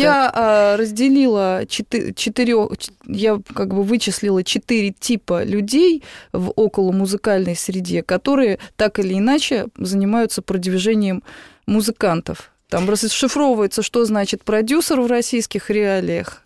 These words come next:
Вот, то есть это человек, ко-, не, не, не тот, который занимается сугубо там музыкальным продуктом, а человек, который вообще отвечает за связь группы с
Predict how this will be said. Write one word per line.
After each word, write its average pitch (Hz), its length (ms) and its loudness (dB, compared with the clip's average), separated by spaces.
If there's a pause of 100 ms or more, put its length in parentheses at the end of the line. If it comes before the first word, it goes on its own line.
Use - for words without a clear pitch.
(600)
Вот, 180 300 -2
то 180 80 0
есть 185 160 -2
это 202 140 -2
человек, 214 500 2
ко-, 214 200 -2
не, 208 320 0
не, 220 300 0 (100)
не 233 240 4
тот, 294 240 -2
который 202 380 0
занимается 190 640 -2
сугубо 185 500 -4
там 175 220 -6
музыкальным 185 840 -2
продуктом, 180 580 -4
а 170 80 -4
человек, 220 320 -2
который 180 400 -4
вообще 175 360 -4 (200)
отвечает 233 800 0
за 202 240 -2
связь 208 340 0
группы 262 400 0
с 196 400 -2